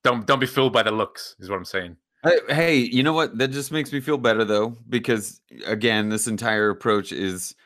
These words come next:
Speaker 2: I really just wanted the curves and the shell.
Speaker 1: Yeah.
Speaker 2: Because the guts are fine. It's a, it's a refrigerator. Like,
Speaker 1: Yeah,
Speaker 2: yes,
Speaker 1: exactly.
Speaker 2: there are different grades of it, but I needed something very low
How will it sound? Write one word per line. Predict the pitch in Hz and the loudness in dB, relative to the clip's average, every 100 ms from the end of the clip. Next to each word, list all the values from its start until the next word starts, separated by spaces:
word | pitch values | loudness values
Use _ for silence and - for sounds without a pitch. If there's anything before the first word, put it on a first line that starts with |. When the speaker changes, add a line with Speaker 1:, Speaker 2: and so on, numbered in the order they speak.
| _ _ _ | _ _ _
Speaker 2:
I | 104 | -2
really | 107 120 120 | 2 2 2
just | 107 110 | 0 -4
wanted | 117 104 | -4 -4
the | 85 | -6
curves | 85 104 101 113 123 117 - - | -8 -2 0 0 -4 -12 -14 -8
and | 98 | -8
the | 90 | -6
shell. | - 98 95 120 135 _ _ | -4 -2 0 0 -4 _ _
Speaker 1:
Yeah. | - 92 - _ - - - | -12 -12 -12 _ -20 -20 -8
Speaker 2:
Because | 123 156 139 | -4 -2 -2
the | |
guts | 135 165 202 - | 0 0 0 -2
are | 131 | -4
fine. | - 190 95 | -2 -2 -2
It's | 113 - | -4 -6
a, | 151 - | -8 -6
it's | 131 | -6
a | 123 | -4
refrigerator. | 127 - 139 98 95 - - _ _ _ | -4 0 -2 -2 -6 -10 -20 _ _ _
Like, | 117 117 | -2 0
Speaker 1:
Yeah, | 98 - _ _ | -2 -8 _ _
Speaker 2:
yes, | 113 127 | -2 2
Speaker 1:
exactly. | 147 131 | 2 2
Speaker 2:
there | 127 127 | 2 2
are | 117 | 2
different | 113 123 113 | 0 -2 -2
grades | 92 117 123 104 | 0 2 2 0
of | 101 | 0
it, | 98 92 | 0 0
but | 104 | -2
I | 76 110 | 0 -2
needed | 120 113 95 | 0 -2 -4
something | - 104 98 90 | -6 -6 -6 -8
very | 87 87 110 120 120 | -10 0 2 2 0
low | 98 98 104 104 101 | 0 2 4 4 2